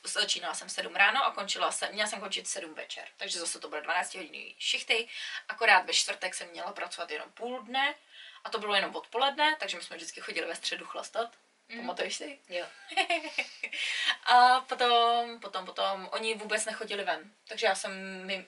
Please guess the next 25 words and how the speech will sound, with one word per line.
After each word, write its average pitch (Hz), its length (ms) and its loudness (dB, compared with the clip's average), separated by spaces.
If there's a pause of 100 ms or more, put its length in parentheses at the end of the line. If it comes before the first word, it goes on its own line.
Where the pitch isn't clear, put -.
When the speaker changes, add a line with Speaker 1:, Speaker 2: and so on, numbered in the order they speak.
Speaker 1:
minimálně 190 500 0
jsem 190 140 -10
dělala 180 200 -4
babysittingy. - 540 -10
Speaker 2:
Mm. 208 300 -10 (760)
Speaker 1:
A, 214 400 8
takže 294 260 0
to 349 80 0
bylo 302 120 6
jako 294 180 6
super, - 360 -8 (140)
to 240 80 -14
se 254 120 -8
mi 185 100 -6
líbilo 254 420 -2
všechno 240 600 -6 (520)
a 202 840 8 (140)
řídila 190 360 0
jsem 190 140 -6
hezký 190 360 -8
auto. - 340 -14 (480)
Speaker 2:
Mm. 196 300 -8 (440)
Speaker 1:
Měla 196 120 -6
jsem 196 180 -6
hezký, 190 560 -8